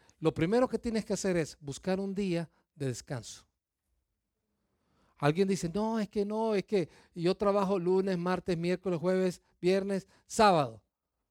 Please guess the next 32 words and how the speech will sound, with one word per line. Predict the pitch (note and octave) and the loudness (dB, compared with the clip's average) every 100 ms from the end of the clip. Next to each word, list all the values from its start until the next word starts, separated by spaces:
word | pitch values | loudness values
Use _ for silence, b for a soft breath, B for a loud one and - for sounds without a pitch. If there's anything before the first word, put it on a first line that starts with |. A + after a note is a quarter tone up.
| _ _ _ _ - | _ _ _ _ 2
Y | E3+ | 4
el | E3+ | 4
domingo | F3+ A#3 G#3+ | 2 2 0
estoy | - | -2
todo, | G#3+ A3 G#3+ G3 | -2 2 2 2
todo | G#3+ G#3+ | 2 4
el | G#3 | 4
día | G#3+ | 2
metido | G3+ F#3 G3+ F#3+ | 2 -2 0 0
en | |
la | F3+ | 0
iglesia". | D#3+ D3+ F3 | 0 -2 -4
Ah, | F#3+ | -8
ah, | G3+ G3 D3 D3 A#2+ | -8 -8 -10 -10 -10
ah. | A2 G#2 _ _ _ _ _ _ _ _ _ | -12 -16 _ _ _ _ _ _ _ _ _
Busca | D#3 G#3 A3+ A#3 A3+ F#3 _ | -2 0 0 -2 -2 -4 _
un | F3 G3+ | -6 -2
momento | G3+ G3+ A3 - A#3 F#3 _ _ _ _ _ _ _ _ - | -2 -2 -4 -6 -12 -14 _ _ _ _ _ _ _ _ -6
que | D3+ | -4
va | |
a | D#3+ | -4
ser | F#3+ F3+ - _ _ - | -4 -6 -8 _ _ -8
tu | D#3 | -6
momento | C#3+ D#3 E3+ - F3 - _ - | -4 -4 -6 -8 -10 -10 _ -6
de | |
descanso. | C#3 - - C3 - | -6 -6 -6 -8 -4
Lo | C3 | 2
ideal | C#3+ C3+ C3+ E3 | 4 6 6 4
sería | A#3 A#3 G3+ | 0 2 0
tener | E3+ D3+ | 0 -4
un | C#3 E3 | -2 -4
día. | B3+ F3 | -4 -6